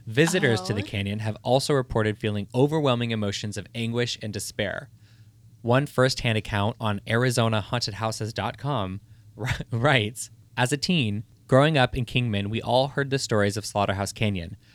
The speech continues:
Speaker 1: My brother and I would go out to have bonfires and be hooligans. One night, at a minute after midnight, we heard what sounded like a wailing cry echo all around us.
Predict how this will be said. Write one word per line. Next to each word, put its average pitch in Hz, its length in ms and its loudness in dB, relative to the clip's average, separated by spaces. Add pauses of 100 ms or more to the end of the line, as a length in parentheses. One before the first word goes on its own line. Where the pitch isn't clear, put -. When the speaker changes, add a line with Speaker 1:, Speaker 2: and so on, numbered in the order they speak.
(120)
Speaker 1:
My 123 120 4
brother 131 320 6
and 160 100 4
I 120 160 4
would 117 140 0
go 107 140 4
out 110 160 2
to 107 80 -2
have 104 180 0
bonfires 123 580 2
and 110 140 -6
be 107 100 -2
hooligans. 104 640 -2 (180)
One 139 240 4
night, 113 300 0 (260)
at 113 120 4
a 110 40 2
minute 117 320 2
after 131 200 -2
midnight, 104 480 -2
we 117 100 0
heard 123 320 0
what 143 140 0
sounded 110 260 -2
like 107 180 -4
a 104 40 -4
wailing 113 500 -2
cry 98 420 -4
echo 110 340 -2
all 107 280 0
around 95 280 0
us. - 280 -8